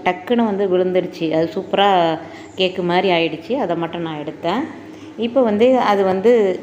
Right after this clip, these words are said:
நீங்க சாதாரணமா கூட செய்யலாம். நான் வீடியோக்காக நான் வந்து இந்த மாதிரி எடுத்தேன். ஒரு ஸ்பூனால எடுத்து கூட நம்ம வந்து ஒரு பிளேட்ல வச்சு தேங்காய் பால் ஊத்தி நம்ம சர்க்கரை போட்டு சாப்பிடலாம். இப்போ வந்து எல்லாத்தையும் எடுத்து வச்சுட்டு மேல சர்க்கரை போட்டு தேங்காய் பால் ஊத்தி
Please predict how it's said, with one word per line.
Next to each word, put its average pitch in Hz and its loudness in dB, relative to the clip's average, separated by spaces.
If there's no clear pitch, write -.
நீங்க 175 -2
சாதாரணமா 202 0
கூட 214 0
செய்யலாம். 208 0
நான் 196 0
வீடியோக்காக 196 2
நான் 175 0
வந்து 165 0
இந்த 170 2
மாதிரி 160 2
எடுத்தேன். 151 0
ஒரு 208 6
ஸ்பூனால 220 2
எடுத்து 175 0
கூட 180 -2
நம்ம 165 -2
வந்து 151 -2
ஒரு 190 -2
பிளேட்ல 170 0
வச்சு 151 0
தேங்காய் 165 0
பால் 147 -2
ஊத்தி 147 -2
நம்ம 175 -2
சர்க்கரை 147 -6
போட்டு 196 -4
சாப்பிடலாம். 143 -2
இப்போ 247 2
வந்து 226 2
எல்லாத்தையும் 202 0
எடுத்து 185 0
வச்சுட்டு 233 2
மேல 233 2
சர்க்கரை 202 -2
போட்டு 185 0
தேங்காய் 190 0
பால் 160 0
ஊத்தி 175 -2